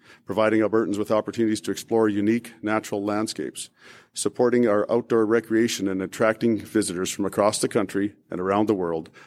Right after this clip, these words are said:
to experience our province. Today, I'm proud to announce we are investing more than two hundred and ten million dollars over three years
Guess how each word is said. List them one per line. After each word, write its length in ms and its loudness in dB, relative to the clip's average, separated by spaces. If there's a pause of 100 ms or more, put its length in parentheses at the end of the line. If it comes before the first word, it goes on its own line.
(140)
to 80 0
experience 500 -2
our 140 0
province. 540 -2 (640)
Today, 220 4
I'm 100 4
proud 260 4
to 80 2
announce 340 0
we 140 0
are 60 2
investing 540 0
more 140 -2
than 180 -4
two 200 0
hundred 280 2
and 160 0
ten 360 0
million 280 4
dollars 400 0
over 180 -4
three 300 0
years 400 -2